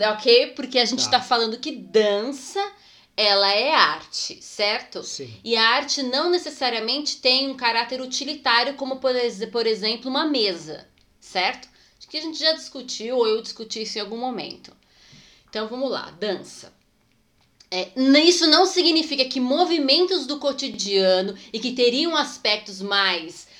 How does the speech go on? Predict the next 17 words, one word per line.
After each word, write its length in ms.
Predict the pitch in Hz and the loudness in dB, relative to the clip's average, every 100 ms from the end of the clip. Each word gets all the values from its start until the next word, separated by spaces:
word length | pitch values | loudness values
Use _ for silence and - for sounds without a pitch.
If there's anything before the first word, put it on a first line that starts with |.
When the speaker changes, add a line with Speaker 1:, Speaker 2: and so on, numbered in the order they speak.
| - - | -20 -8
Speaker 1:
ah, 380 | 185 185 180 175 | -4 -2 -4 -4
considerados 840 | 214 214 220 214 214 214 214 185 | -4 -4 0 2 4 2 2 -4
mais 440 | 196 180 175 175 202 | -2 2 2 -2 -6
utilitários, 720 | 254 254 214 208 196 202 196 | -6 -6 -6 -2 0 0 0
e 80 | 208 | -2
lá 300 | 208 226 254 | 0 0 -2
se 160 | 262 | -8
foi 260 | - 233 233 | -6 -2 -2
o 40 | |
nosso 280 | 220 214 220 | -2 -6 -6
umidificador. 500 | 214 214 - 226 - | -10 -10 -6 -6 -6
<laughs> 760 | 208 - - 285 269 262 254 | -10 0 2 4 6 6 4
Ele 120 | 220 214 | 0 -2
tá 100 | - | -8
fazendo 220 | 214 202 | -8 -4
barulhinho. 500 | 196 185 160 156 156 - - - - - - | -4 -4 -8 -12 -14 -16 -14 -12 -12 -10 -4
É, 840 | 196 190 185 180 175 170 165 156 | 0 2 0 -2 -6 -8 -10 -14